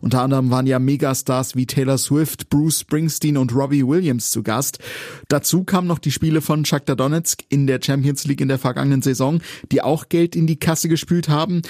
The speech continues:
Und auch durch Transfers hat Schalke ganz gut Geld eingenommen, über sechzehn Millionen Euro.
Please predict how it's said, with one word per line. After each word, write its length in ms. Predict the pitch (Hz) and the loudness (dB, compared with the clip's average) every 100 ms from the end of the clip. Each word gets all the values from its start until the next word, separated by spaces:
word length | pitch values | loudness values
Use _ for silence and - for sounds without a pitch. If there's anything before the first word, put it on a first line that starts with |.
| - - - | -8 -12 -4
Und 320 | - 196 233 - | 2 2 0 -4
auch 260 | 147 160 175 | -2 0 0
durch 300 | 185 185 165 | 0 0 0
Transfers 640 | - 180 - 233 214 - | -2 -2 0 -2 -2 -2
hat 160 | 123 - | -4 -2
Schalke 280 | 123 120 120 | -2 -2 -2
ganz 300 | 127 123 - | 0 0 0
gut 220 | 127 - | -2 0
Geld 280 | 127 123 - | 0 0 0
eingenommen, 480 | 127 127 123 123 | 0 2 2 0
über 280 | 127 135 135 | 0 0 0
sechzehn 600 | 123 156 - - 160 151 | 0 -2 -2 -4 0 2
Millionen 360 | 139 131 127 135 | 2 2 2 0
Euro. 420 | 165 170 123 110 | 2 2 2 -2